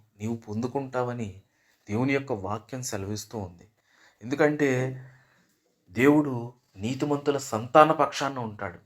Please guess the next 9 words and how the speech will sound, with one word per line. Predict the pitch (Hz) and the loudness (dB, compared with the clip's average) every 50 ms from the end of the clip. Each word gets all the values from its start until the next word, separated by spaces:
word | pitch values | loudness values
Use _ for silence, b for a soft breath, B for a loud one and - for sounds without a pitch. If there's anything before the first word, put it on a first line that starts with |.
| _ _ _ _ _ 107 | _ _ _ _ _ -6
నీవు | 139 147 151 | -4 -2 -2
మేలు | 147 139 131 135 156 165 | -2 0 2 4 4 4
చేసినప్పుడు | 165 175 180 175 175 175 180 170 170 - 165 160 139 117 110 113 113 - _ _ _ _ _ - | 4 4 2 2 2 2 -2 -2 -2 -2 -4 -2 -2 -4 -4 -6 -8 -12 _ _ _ _ _ -8
నీవు | 113 135 139 | -4 -4 -4
హాని | 135 123 120 123 139 156 | -4 -2 -2 0 0 0
చేయకుండా | 156 147 151 147 147 147 147 147 151 147 139 120 107 - - - _ _ _ | 0 0 0 0 0 0 -2 -4 -2 0 0 0 0 -2 -6 -12 _ _ _
నీతిగా | 120 139 147 - 151 156 151 143 | -6 -6 -4 -4 0 0 0 0
నిజాయితీగా | 131 113 107 104 - 143 147 151 147 151 143 147 143 | 0 -2 0 4 8 8 8 8 6 2 0 0 0
జీవించి | 135 117 117 120 127 131 131 131 131 127 127 110 95 - | 0 -4 -8 -6 -4 -4 -4 -4 -4 -6 -8 -10 -12 -12